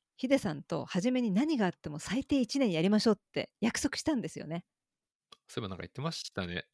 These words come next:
Speaker 1: 覚えてないですか？
Speaker 2: あ、バレました。あ、そんななんか言われると、<laughs> バレちゃうじゃないですか。
Speaker 1: あー、そうですか。私はそれを、
Speaker 2: はい。
Speaker 1: もうずっと思ってたんで、
Speaker 2: はい、はい。
Speaker 1: 一年は絶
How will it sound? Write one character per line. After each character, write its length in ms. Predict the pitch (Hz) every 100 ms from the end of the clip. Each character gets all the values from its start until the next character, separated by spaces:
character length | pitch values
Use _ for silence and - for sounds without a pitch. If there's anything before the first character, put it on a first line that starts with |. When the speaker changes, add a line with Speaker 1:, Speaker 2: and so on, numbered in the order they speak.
| _ _ _
Speaker 1:
覚 180 | 247 311
え 20 |
て 100 | 220
な 100 | 180
い 120 | -
で 80 | 202
す 100 | 165
か？ 80 | -
Speaker 2:
あ、 40 |
バ 80 | 110
レ 60 | 139
ま 80 | 165
し 20 |
た。 120 | 107
あ、 40 | 120
そ 140 | 175
ん 20 |
な 100 | 180
な 100 | 185
ん 0 |
か 80 | 180
言 100 | 415
わ 80 | 127
れ 140 | 135 359
る 80 |
と、 160 | - 107 120 - - - -
<laughs> 480 | - 156 - - 139
バ 80 |
レ 60 | 143
ち 80 | 98
ゃ 20 |
う 40 |
じ 40 | 90
ゃ 0 |
な 0 |
い 20 |
で 60 | 85
す 60 | -
か。 60 | _ _ - -
Speaker 1:
あ 440 | 285 302 294 359 359
ー、 20 |
そ 160 | -
う 60 | 370
で 100 | 285
す 100 | -
か。 140 | 226
私 420 | 202 220 370 - 320
は 160 | 311
そ 260 | - - 294
れ 160 | 302
を、 60 | 320
Speaker 2:
は 120 | 311 339 - _ _ - 640 214
い。 160 | - -
Speaker 1:
も 140 | 247 233
う 20 |
ず 120 | 233
っ 20 | 254 _ -
と 180 | 330 294
思 160 | 285
っ 60 | 285
て 120 | 226
た 160 | 214 180
ん 80 |
で、 300 | 170 180 156 - _ _ _
Speaker 2:
は 100 | -
い、 40 | 95
は 40 |
い。 40 | 269
Speaker 1:
一 260 | - -
年 140 | 302 214
は 100 | 180
絶 240 | -